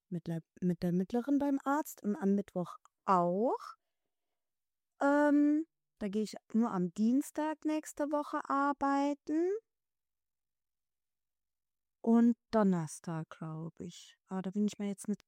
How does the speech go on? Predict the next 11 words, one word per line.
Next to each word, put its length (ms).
sicher. 420
Ja. 240
Und 280
dementsprechend 1040
wird 320
halt 360
alles 460
vorbereitet 760
und 120
gemacht, 460
ne? 180